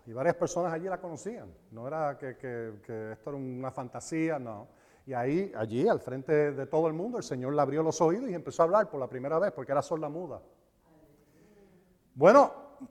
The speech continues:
varias noches más tarde, <laughs> yo estaba sentado como en la segunda o la tercera fila.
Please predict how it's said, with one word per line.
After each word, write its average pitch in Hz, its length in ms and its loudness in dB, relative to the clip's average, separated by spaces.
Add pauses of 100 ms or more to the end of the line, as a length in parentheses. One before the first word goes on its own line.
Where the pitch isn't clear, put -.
(140)
varias 247 500 12
noches 269 380 12
más 208 260 4
tarde, 185 380 10 (1160)
<laughs> - 340 -6 (1200)
yo 127 140 2
estaba 233 300 10
sentado 226 600 10
como 180 160 2
en 175 60 4
la 165 100 10
segunda 208 400 8
o 214 40 12
la 185 100 12
tercera 196 340 10
fila. 135 340 2